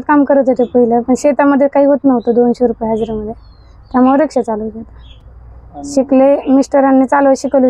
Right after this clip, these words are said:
थोडी थोडी. आणि तर थोडी मोठी कुरबुर झाली होती, त्यामुळं चिंचवडवरून घेऊन निघले होते राग राग येते. भरपूर कस्टमरचा तर चांगलाच response असतो. काही काही विचारतात,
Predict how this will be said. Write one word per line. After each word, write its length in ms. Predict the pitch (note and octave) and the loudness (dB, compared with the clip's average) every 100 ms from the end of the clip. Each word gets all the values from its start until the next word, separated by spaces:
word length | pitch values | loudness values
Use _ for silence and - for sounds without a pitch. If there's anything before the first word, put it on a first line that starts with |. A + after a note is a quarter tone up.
| - | 0
थोडी 140 | A#3+ A3 | -2 -2
थोडी. 120 | A3+ A#3+ - - _ - - - | -6 -10 -12 -20 _ -20 -10 -4
आणि 100 | B3 | -2
तर 60 | B3 | 0
थोडी 240 | C4 C#4 | 0 2
मोठी 300 | C4+ C#4 C4 | 2 0 0
कुरबुर 320 | D4 C4 C4 | -2 0 0
झाली 280 | B3+ D4 C4 | 2 2 2
होती, 240 | A#3+ C4 | 0 -2
त्यामुळं 500 | C#4+ B3 A#3+ A#3+ C4 - - - - - | -6 -4 -2 0 0 -2 -8 -20 -14 -2
चिंचवडवरून 600 | C#4+ C4+ D4 C#4 C#4 D4 | 0 2 2 2 2 2
घेऊन 280 | D4+ D#4 C#4 | 2 2 2
निघले 200 | C4 A#3+ | 2 0
होते 180 | A3 A3+ | -2 -4
राग 220 | A3+ G#3+ | -4 -4
राग 240 | A3+ G#3+ | -6 -8
येते. 200 | A#3 C4+ - - - | -8 -10 -12 -12 -2
भरपूर 300 | D#4+ C4+ D4+ | -2 0 -2
कस्टमरचा 560 | D4 F4 - E4 D#4+ E4+ | -2 -4 0 0 0 -2
तर 120 | D#4 | -2
चांगलाच 400 | E4+ E4 E4 C#4+ | -2 0 -2 0
response 420 | D#4+ - D4 B3+ | -2 -2 -4 -2
असतो. 400 | C4 - B3 A#3+ - | -2 -4 -10 -8 -2
काही 160 | C#4 | 0
काही 140 | C#4 D4 | 0 0
विचारतात, 420 | D#4 D#4 B3+ | 0 -2 -2